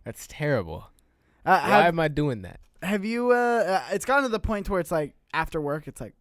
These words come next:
Speaker 2: "All right, let's, let's go in the back and play, like, a few rounds."
Speaker 1: <laughs>
Speaker 2: Like, it's gotten to that point, like, today.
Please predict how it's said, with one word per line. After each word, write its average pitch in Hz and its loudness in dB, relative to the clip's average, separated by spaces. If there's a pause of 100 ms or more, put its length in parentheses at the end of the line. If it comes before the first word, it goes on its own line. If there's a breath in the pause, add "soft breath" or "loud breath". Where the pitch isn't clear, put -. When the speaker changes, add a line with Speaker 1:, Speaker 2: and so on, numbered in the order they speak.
Speaker 2:
"All - -14
right, - -18
let's, - -16
let's 139 -14
go 139 -10
in 127 -12
the 127 -14
back 120 -10
and 117 -14
play, 120 -10
like, 113 -12
a 117 -18
few - -16
rounds." 104 -14 (160)
Speaker 1:
<laughs> - -12
Speaker 2:
Like, 147 -4
it's 156 -6
gotten 196 2
to 190 -2
that 165 0
point, 180 -2
like, 175 -6
today. 165 -4